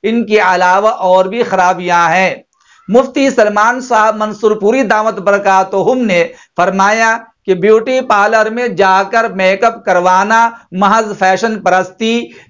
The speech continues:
तसन्नो, फजूल और इसराफ है, जिससे इज्तिनाब लाजिम है। औरत को जो भी जिनत करनी है अपने घर में ही करनी चाहिए। खास इसी मकसद से ब्यूटी पार्लर जाना मुस्तकिल फितना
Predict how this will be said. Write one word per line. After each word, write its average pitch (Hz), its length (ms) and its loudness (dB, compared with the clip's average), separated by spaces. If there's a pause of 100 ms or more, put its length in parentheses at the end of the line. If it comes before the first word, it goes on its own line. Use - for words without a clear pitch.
तसन्नो, 220 920 0
फजूल 220 480 2
और 214 200 2
इसराफ 190 580 0
है, 180 380 0 (180)
जिससे 226 400 -2
इज्तिनाब 202 840 -2
लाजिम 175 540 -2
है। 170 440 -2 (520)
औरत 254 480 2
को 247 140 2
जो 247 180 4
भी 302 160 0
जिनत 247 340 0
करनी 226 440 -2
है 220 420 0
अपने 233 380 0
घर 196 240 -2
में 202 240 -4
ही 190 240 0
करनी 208 400 0
चाहिए। 196 600 0 (300)
खास 226 380 0
इसी 277 280 -4
मकसद 240 500 0
से 233 180 0
ब्यूटी 202 440 2
पार्लर 202 420 2
जाना 180 400 0 (420)
मुस्तकिल 226 680 -2
फितना 220 540 0